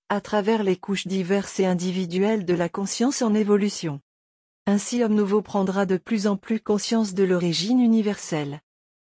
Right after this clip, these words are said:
de la pensée, dans un même temps, de la liaison entre le mode de la pensée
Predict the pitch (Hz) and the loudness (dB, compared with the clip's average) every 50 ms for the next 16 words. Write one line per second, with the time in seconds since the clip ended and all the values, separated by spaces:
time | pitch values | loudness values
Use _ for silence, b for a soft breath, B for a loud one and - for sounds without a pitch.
0 | _ _ - 170 185 208 196 202 196 - 208 196 185 - - 196 196 208 226 247 | _ _ -6 -2 0 2 2 2 0 0 -2 -2 -2 -2 -2 0 2 2 0 0
1 | - _ _ _ 185 175 208 214 196 202 196 190 190 185 180 - _ - 180 185 | -2 _ _ _ -2 0 0 2 2 0 0 0 0 -2 -4 -6 _ 0 0 0
2 | 233 277 - _ _ _ 175 180 190 190 196 196 196 202 196 208 202 202 202 254 | 0 -2 -6 _ _ _ 0 2 2 4 4 2 2 2 2 2 2 2 2 2
3 | 262 247 220 - - 196 180 175 175 180 226 254 233 196 196 180 208 214 220 214 | 2 2 0 0 -2 -2 -2 0 2 2 2 2 0 0 0 2 2 2 2 0
4 | - - 196 196 - - - 170 151 147 | 0 0 -2 -2 -2 -2 -2 -2 -4 -4